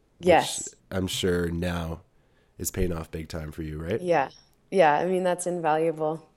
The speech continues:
Speaker 1: So.
Speaker 2: And you and John are, you share a place in Utah?
Speaker 1: Yeah.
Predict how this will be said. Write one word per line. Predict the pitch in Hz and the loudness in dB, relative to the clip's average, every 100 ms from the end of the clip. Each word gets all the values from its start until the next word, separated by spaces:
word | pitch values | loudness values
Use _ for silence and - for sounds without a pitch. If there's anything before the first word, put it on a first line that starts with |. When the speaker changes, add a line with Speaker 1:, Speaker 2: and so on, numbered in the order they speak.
| _ - | _ -12
Speaker 1:
So. | - 170 165 - - - | -2 -2 -2 -6 -10 -2
Speaker 2:
And | 98 95 | 0 2
you | 98 | 4
and | 95 | 2
John | 90 90 90 | 2 0 0
are, | 90 82 82 82 - _ | -2 -2 -4 -8 -12 _
you | 101 95 | -6 -2
share | - 92 | 0 2
a | |
place | 90 90 - | 4 2 2
in | 87 | -4
Utah? | 92 120 147 135 _ _ _ - | -4 -4 -6 -10 _ _ _ 4
Speaker 1:
Yeah. | 202 311 180 | 8 8 6